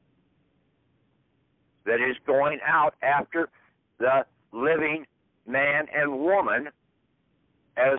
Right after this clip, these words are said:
the whales in the sea of commercial commerce. And then yachts are normally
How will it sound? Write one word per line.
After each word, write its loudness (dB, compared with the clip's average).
the 4
whales 0
in -2
the 4
sea 2
of 2
commercial 0
commerce. 0
And -2
then 0
yachts 0
are 2
normally -2